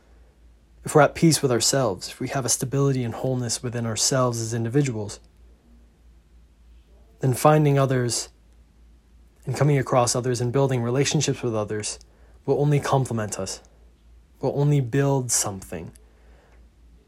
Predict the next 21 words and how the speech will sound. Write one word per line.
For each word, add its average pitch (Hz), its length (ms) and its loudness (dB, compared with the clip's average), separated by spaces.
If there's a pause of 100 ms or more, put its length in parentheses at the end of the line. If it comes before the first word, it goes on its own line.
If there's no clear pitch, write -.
(200)
rather 131 280 4
than 120 160 -2
filling 120 440 -4
holes, 110 420 -8
filling 120 300 -4
voids, 104 580 -8 (340)
and 113 100 -10
filling 117 260 -4
parts 117 300 -2
of 113 60 -6
ourselves 104 520 -4
which 107 180 -12
we 110 80 -4
feel 107 220 -6
are 101 100 -8
incomplete. 80 600 -12 (1900)
I 147 60 -8
fully 147 240 6
understand 127 500 0
that 117 180 -8
this - 400 -2